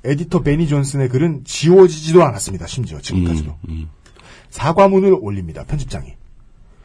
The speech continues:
Speaker 1: 사과문을 맨 위에 올린 뒤에 우리가 유-, 윤소라 씨 때였나요? 언제였나요?
Speaker 2: 예, 예,
Speaker 1: 그
Speaker 2: 예.
Speaker 1: 위키트리 얘기해 준 엎드린 고양이 그거 몇 달 전 기사로 고-, 교체한
Speaker 2: 예.
Speaker 1: 그런 장난질이 아니라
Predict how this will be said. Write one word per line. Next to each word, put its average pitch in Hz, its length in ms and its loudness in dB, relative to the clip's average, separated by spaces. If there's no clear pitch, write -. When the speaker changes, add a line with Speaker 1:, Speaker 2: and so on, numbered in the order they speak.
Speaker 1:
사과문을 180 600 0
맨 131 280 0
위에 180 160 4
올린 101 340 -2
뒤에 87 360 -8
우리가 123 320 -2
유-, 127 120 -6
윤소라 127 260 0
씨 123 140 -8
때였나요? 117 440 -2
언제였나요? 143 640 2
Speaker 2:
예, - 40 0
예, 85 40 -2
Speaker 1:
그 127 140 2
Speaker 2:
예. 123 40 -2
Speaker 1:
위키트리 143 460 -2
얘기해 117 260 0
준 113 240 -4
엎드린 143 280 0
고양이 127 580 0
그거 101 360 -6
몇 139 120 0
달 165 160 6
전 135 240 0
기사로 123 260 -2
고-, 107 100 -6
교체한 110 480 -2
Speaker 2:
예. 76 160 0
Speaker 1:
그런 156 280 0
장난질이 165 580 2
아니라 98 380 -8